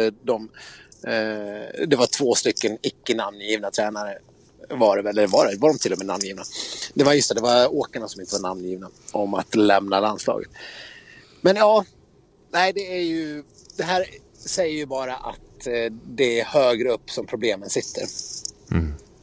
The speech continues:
Speaker 2: Och det här är alltså någon sorts tjänster som, är det inte toppen så är det inte så kul att hålla på med det där, tror jag. Alltså det är inte så att de har hundrafemtiotusen i månaden och kan sitta och bara håva in sina pengar, utan de som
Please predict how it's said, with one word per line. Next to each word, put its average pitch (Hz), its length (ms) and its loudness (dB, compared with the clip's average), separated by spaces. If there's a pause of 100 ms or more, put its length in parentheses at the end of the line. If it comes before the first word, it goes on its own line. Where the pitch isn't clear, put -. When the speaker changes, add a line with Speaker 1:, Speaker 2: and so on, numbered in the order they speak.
(720)
Speaker 2:
Och - 140 0
det 110 60 4
här 117 200 4
är 135 380 6
alltså 92 320 2
någon 95 200 2
sorts - 180 -6
tjänster 90 640 0
som, - 160 -2 (600)
är 104 260 2
det 127 80 4
inte 123 180 2
toppen 85 880 -2 (140)
så - 180 -4
är 80 200 0
det 82 80 -2
inte 82 160 -4
så 82 140 -8
kul 80 280 -2
att 85 120 0
hålla 87 120 2
på 117 240 2
med 117 140 2
det 104 80 4
där, - 260 -4
tror - 260 -8
jag. 78 100 -10 (500)
Alltså 101 240 0
det 95 100 6
är - 20 8
inte 107 140 0
så 101 140 0
att 90 100 -4
de 85 220 0
har 82 160 2
hundrafemtiotusen 82 880 -2
i 80 60 -2
månaden 78 360 -4
och 71 60 -12
kan 78 80 -8
sitta - 260 -8
och 80 40 -2
bara 80 120 -2
håva 82 280 0
in 78 120 -2
sina 80 180 -4
pengar, 87 540 0
utan 85 240 -2 (300)
de 95 220 2
som 90 140 -2